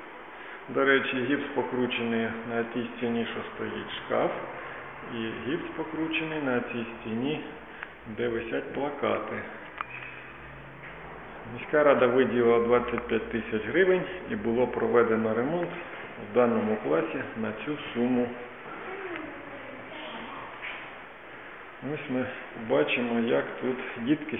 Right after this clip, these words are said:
сьогодні вже займалися перший день у цьому класі, обжили його, штори повішені, квіти принесли. Ну, можу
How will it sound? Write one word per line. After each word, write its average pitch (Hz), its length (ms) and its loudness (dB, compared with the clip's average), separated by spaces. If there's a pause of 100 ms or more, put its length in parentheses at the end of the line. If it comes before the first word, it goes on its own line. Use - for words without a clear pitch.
сьогодні 123 420 6
вже 120 360 2 (720)
займалися 120 640 4
перший 170 400 2
день 170 260 2 (420)
у 147 200 -12
цьому 156 340 -2
класі, 160 480 0 (1000)
обжили 120 580 2
його, 170 400 2 (1000)
штори 139 380 2
повішені, 160 800 0 (100)
квіти 131 340 0
принесли. 143 840 0 (1160)
Ну, 160 380 -2 (520)
можу 139 340 0